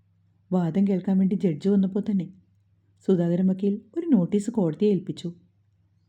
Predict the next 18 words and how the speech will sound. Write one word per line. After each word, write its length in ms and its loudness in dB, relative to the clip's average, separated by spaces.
ജഡ്ജ് 380 0
ഒരു 100 -6
അത്ഭുതത്തോടെയാണ് 680 2
യാമിയെ 340 2
നോക്കിയത്. 400 -2
"യാമിക 380 0
കേസ് 360 -4
പിൻവലിക്കുവാണോ? 680 2
എന്തുപറ്റി?" 400 0
ജഡ്ജി 300 0
ചോദിക്കുന്നത് 580 0
കേട്ട് 240 0
ഞെട്ടിയത് 440 -2
ആഫയും 380 0
നന്ദനുമാണ്. 540 0
അവരൊന്നിച്ചു 520 0
മുഖം 260 0
വെട്ടിച്ച് 360 -2